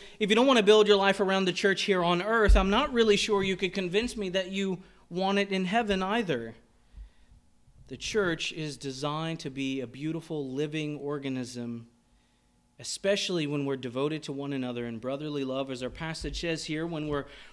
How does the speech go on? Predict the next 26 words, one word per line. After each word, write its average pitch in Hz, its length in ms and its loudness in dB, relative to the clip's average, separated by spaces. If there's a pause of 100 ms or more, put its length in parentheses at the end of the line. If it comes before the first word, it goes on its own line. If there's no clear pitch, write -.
rejoicing 170 680 2
in 175 100 0
hope, 180 340 4
when 170 160 0
we 160 120 0
persevere 180 680 -2
in 156 180 -2 (300)
tribulation, 175 840 0
all 185 300 0
being 180 380 0
equipped 180 500 -4
and 143 160 -6
fulfilling 156 520 -8
the 139 60 -6
ministries 135 520 -10
God 123 380 -12
has 127 520 -14 (380)
for 139 280 -2
us. 123 220 -4
Ultimately, 135 680 -10
we 120 180 -10
see 131 300 -12
a 127 40 -8
thriving, 123 580 -10
healthy 113 600 -16 (300)
church. - 580 -12